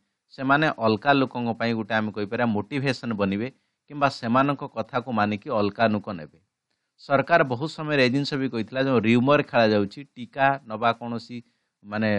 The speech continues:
ଖରାପ ନୁହଁ, ଟିକା ନବା ହିଁ ସମସ୍ତଙ୍କ ପାଇଁ ଠିକ୍। ବଟ୍ ବହୁତ ଆମେ କହିପାରେ ର୍ୟୁମର ଖେଳୁଛି,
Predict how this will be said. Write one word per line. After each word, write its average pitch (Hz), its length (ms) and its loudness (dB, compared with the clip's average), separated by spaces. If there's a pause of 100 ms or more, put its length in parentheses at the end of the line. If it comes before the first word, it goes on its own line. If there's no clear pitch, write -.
(180)
ଖରାପ 127 360 4
ନୁହଁ, 123 240 0
ଟିକା 127 320 -6
ନବା 120 260 4
ହିଁ 156 120 0
ସମସ୍ତଙ୍କ 110 540 -8
ପାଇଁ 117 200 -14
ଠିକ୍। - 320 -14 (420)
ବଟ୍ 131 140 -6
ବହୁତ 113 340 -2
ଆମେ 123 180 2
କହିପାରେ 113 400 2
ର୍ୟୁମର 127 420 4
ଖେଳୁଛି, 98 400 -6